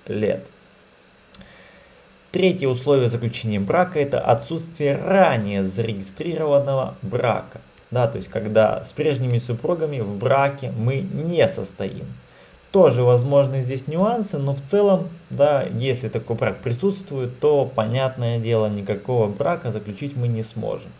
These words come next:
Для того, чтобы заключить новый брак, нужно сначала разобраться со старым. Да, таким образом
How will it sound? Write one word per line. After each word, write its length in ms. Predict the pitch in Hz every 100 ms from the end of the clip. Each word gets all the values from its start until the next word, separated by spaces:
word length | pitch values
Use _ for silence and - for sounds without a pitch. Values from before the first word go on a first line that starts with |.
| - - - -
Для 140 | 107
того, 160 | 120 113
чтобы 300 | - 101 104
заключить 480 | 107 113 - 101
новый 260 | 117 190 185
брак, 320 | 170 165 147
нужно 280 | 113 127 123
сначала 560 | - 101 131 131 120 - -
разобраться 760 | 113 113 110 107 117 113 - 95 -
со 80 |
старым. 540 | 107 - 110 98 95 - - - - - _
Да, 220 | 107 113
таким 420 | 107 104 - 113
образом 500 | 113 113 110 95 98